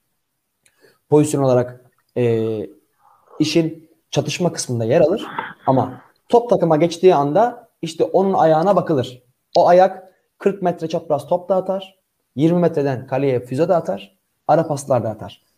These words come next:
İyi bir Jose Sosa'yı düşünün. Jose Sosa'nın Beşiktaş'ta tek iyi oynadığı süreç olan iki bin on beş, e, aralığından iki bin on altı Mayıs'ına kadar olan süreyi düşündüğünüzde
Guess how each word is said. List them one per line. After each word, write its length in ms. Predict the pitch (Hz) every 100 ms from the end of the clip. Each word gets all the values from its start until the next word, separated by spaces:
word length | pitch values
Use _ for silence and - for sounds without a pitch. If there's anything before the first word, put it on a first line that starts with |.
| _ _ _ _ _ _ _ _ -
İyi 340 | 247 240 190
bir 300 | 220 240 - - _ -
Jose 220 | 156 196
Sosa'yı 360 | 196 185 170 131
düşünün. 360 | 117 110 104 - - _ _ _ _ _ 147
Jose 200 | 185 202
Sosa'nın 460 | 185 185 202 214 - _
Beşiktaş'ta 840 | - 170 - 185 175 196 202 202 - _ -
tek 340 | 254 254 - - -
iyi 220 | 202 214
oynadığı 440 | 180 185 180 175 185
süreç 360 | 185 180 185
olan 320 | 143 165 202 - _ -
iki 240 | 156 196
bin 220 | 185 190 -
on 320 | 185 196 165
beş, 340 | 143 123 - _ _ _ - _ _
e, 260 | 131 135 135
aralığından 960 | 131 - 139 151 151 147 151 190 202 -
iki 220 | - 175
bin 80 | 185
on 120 | 180
altı 300 | 175 151 180
Mayıs'ına 420 | 165 160 160 175
kadar 200 | 170 143
olan 320 | 139 170 208 - _
süreyi 320 | - 170 175
düşündüğünüzde 760 | 160 185 165 170 151 160 226